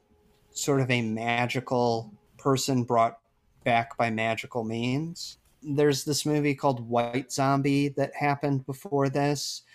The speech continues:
Um, and usually it's, there's a warlock or some sort of magical person that will have a mindless servant that is the zombie.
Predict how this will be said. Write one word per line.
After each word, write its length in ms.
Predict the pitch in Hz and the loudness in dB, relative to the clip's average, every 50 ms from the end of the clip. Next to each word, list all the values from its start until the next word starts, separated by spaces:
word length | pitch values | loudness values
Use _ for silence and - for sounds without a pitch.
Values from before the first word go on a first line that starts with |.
| - - - - - | -20 -20 -20 -6 -2
Um, 360 | 127 123 123 120 117 113 113 117 - _ _ - | 0 2 2 2 2 0 -4 -6 -8 _ _ -2
and 480 | - - 120 117 117 113 113 110 107 - - - - - - _ _ _ _ _ _ _ _ - - - - | 0 0 0 0 -2 -4 -4 -6 -8 -10 -12 -14 -16 -20 -20 _ _ _ _ _ _ _ _ -16 -14 -12 -10
usually 720 | - - 147 135 143 180 202 196 175 202 185 175 156 151 | -6 -4 -2 0 2 4 4 4 4 4 4 6 6 4
it's, 380 | 143 135 127 - - - 214 - - - - - | 4 4 2 -2 -4 -4 -6 -8 -10 -16 -16 -12
there's 420 | - 127 127 123 139 143 151 139 135 | -8 -6 0 4 4 4 4 4 4
a 40 | 131 | 2
warlock 840 | 127 120 120 120 127 131 131 127 123 120 120 120 120 117 - - - | 2 2 2 2 4 4 4 6 6 6 6 6 4 4 2 -2 -2
or 160 | 123 117 113 | -2 -2 -2
some 240 | - - 143 139 135 | -2 0 0 0 0
sort 220 | 131 - 139 127 120 | 0 0 0 0 0
of 60 | 113 | 0
magical 480 | 117 120 117 117 113 123 120 - 127 | 0 2 2 2 0 0 -4 -6 -6
person 560 | 113 - 123 117 110 - - 120 113 110 101 101 | -4 -2 -2 -2 0 -2 -4 -6 -6 -6 -4 -4
that 180 | 113 113 113 - | -4 -4 -4 -4
will 480 | 117 110 110 107 107 107 104 104 - _ _ _ _ _ - - _ _ _ | -6 -4 -2 -2 0 -2 -2 -4 -6 _ _ _ _ _ -20 -20 _ _ _
have 320 | - - - 135 131 123 123 | -8 0 2 4 4 4 2
a 380 | 120 117 117 113 113 110 - _ _ _ _ - | 2 2 2 2 0 -2 -4 _ _ _ _ -4
mindless 920 | 127 127 143 156 151 147 143 143 139 131 123 - - - - - - - _ _ _ _ _ _ _ - | 0 4 4 6 6 4 4 4 2 2 0 -2 -6 -8 -8 -8 -10 -12 _ _ _ _ _ _ _ -6
servant 540 | - - - 160 147 135 117 117 101 - - _ _ _ _ _ _ - | -2 0 2 4 4 4 2 0 -6 -10 -14 _ _ _ _ _ _ -6
that 360 | 131 127 127 123 123 - - - | 0 2 2 2 2 -2 -4 -2
is 380 | 143 131 123 120 110 107 - - _ _ - | 0 2 2 0 -2 -4 -8 -10 _ _ -8
the 200 | 131 127 131 127 | -2 0 0 0
zombie. 540 | 123 123 123 113 117 113 110 101 110 - - | 2 2 0 0 0 -2 -2 -6 -10 -14 -16